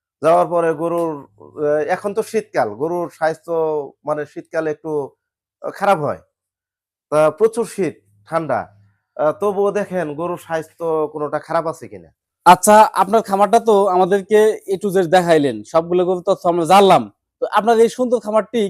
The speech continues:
Speaker 2: কিভাবে পরিচালনা করতেছেন? আপনার তো, গোপন তথ্যটা কি, আমাদেরকে যদি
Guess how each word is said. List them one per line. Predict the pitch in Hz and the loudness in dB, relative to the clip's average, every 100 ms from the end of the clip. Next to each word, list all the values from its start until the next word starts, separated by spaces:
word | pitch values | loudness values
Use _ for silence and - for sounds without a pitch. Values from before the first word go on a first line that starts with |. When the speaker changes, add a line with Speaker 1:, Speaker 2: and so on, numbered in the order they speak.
| - | -6
Speaker 2:
কিভাবে | 214 233 247 247 | -2 2 4 2
পরিচালনা | 233 208 220 208 | 2 -2 -4 -4
করতেছেন? | 185 151 143 127 | -4 -6 -8 -6
আপনার | 151 165 | -8 -10
তো, | - 160 | -12 -8
গোপন | 165 180 226 233 | -4 -2 -2 -4
তথ্যটা | 220 208 185 175 170 - | -6 -6 -8 -8 -8 -6
কি, | 202 135 | -2 -2
আমাদেরকে | 151 160 160 | -2 -4 -8
যদি | 156 | -8